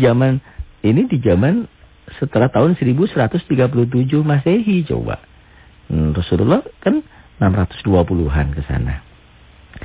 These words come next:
Sejak itu acara Maulid Nabi banyak dilakukan rakyat Mesir, sejak dari istana sampai ke rakyat jelata. Beberapa tahun kemudian,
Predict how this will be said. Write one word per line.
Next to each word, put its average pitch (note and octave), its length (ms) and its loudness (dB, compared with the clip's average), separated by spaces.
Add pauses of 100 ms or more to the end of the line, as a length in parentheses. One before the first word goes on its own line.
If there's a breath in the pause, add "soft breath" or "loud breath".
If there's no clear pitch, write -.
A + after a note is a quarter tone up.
(560 loud breath)
Sejak D3 280 4
itu C3 280 0
acara C3 320 2
Maulid G#2+ 320 2
Nabi G2+ 240 2
banyak C3+ 440 2
dilakukan G2 480 0
rakyat F2 320 -2
Mesir, A#2+ 400 0 (320)
sejak B2 320 0
dari G2 240 0
istana F#2+ 480 0
sampai G2 320 0
ke D3 360 0
rakyat F2+ 440 0
jelata. C#2 560 -4 (560 loud breath)
Beberapa F#2 480 2
tahun D2+ 480 -2
kemudian, E2 720 2